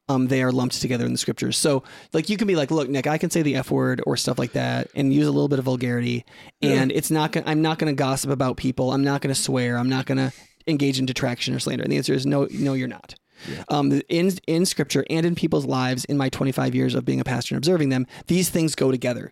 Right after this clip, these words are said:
Speaker 2: Yeah.
Speaker 1: If you will do one, you will do the others.
Speaker 2: Yeah.
Speaker 1: And so the idea that you can piecemeal your way through this is just false. So
Speaker 2: Yeah.
Speaker 1: not saying the F word is you practicing as a person speaking graciously,
Speaker 2: Yeah.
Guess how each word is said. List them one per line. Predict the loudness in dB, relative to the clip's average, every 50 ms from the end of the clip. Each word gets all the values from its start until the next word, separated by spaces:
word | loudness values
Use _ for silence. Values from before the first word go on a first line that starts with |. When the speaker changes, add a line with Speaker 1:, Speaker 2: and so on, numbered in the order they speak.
| _ -8
Speaker 2:
Yeah. | -6 -4 -2 0 0
Speaker 1:
If | 0 0 2
you | 2 4 4
will | 4 4
do | 4 4
one, | 4 4 4 4 4
you | 4 4 4
will | 4 4 4 2 2
do | 2 2 2
the | 2 2 0
others. | -2 -4 -6 -6 -8 -8 -8 -8 -8 -10 _
Speaker 2:
Yeah. | -8 -6 -6 -6 -4 -2
Speaker 1:
And | 0 0 2
so | 2 4 4
the | 4
idea | 4 2 4 4 4
that | 4 4 2 2
you | 0
can | 0 0 -2
piecemeal | -2 -6 -4 -4 -2 0 2 2 2 4 4
your | 4 2
way | 2 2 0
through | 0 0 0
this | 0 -2 -2
is | -2 -2 -2 0
just | 0 0 0 -2 -2 -4
false. | -4 -4 -4 -4 -4 -6 -8 -8 -8 -10 -14 -18 _ -20 -20 -16 -10 -4
So | 0 2 2 4 4
Speaker 2:
Yeah. | 2 2
Speaker 1:
not | 2 2 2 2 0 0 -2
saying | -2 0 2 2 4 4 2
the | 2 2
F | 0 0 0 0
word | 0 2 2 0 0 0
is | 0 2 2 2 2 2
you | 4 4 4 2
practicing | 0 -2 -4 -2 0 0 0 -2 -2 -2 -2 0 0 0 0 0
as | 0 0 0 2
a | 2 0
person | 0 -2 -2 0 0 0 2 0 0 0
speaking | 0 0 0 0 0 0 0 0
graciously, | 2 2 2 2 2 0 -2 -2 -2 -2 -2 -4 -4 -6
Speaker 2:
Yeah. | -8 -12 -14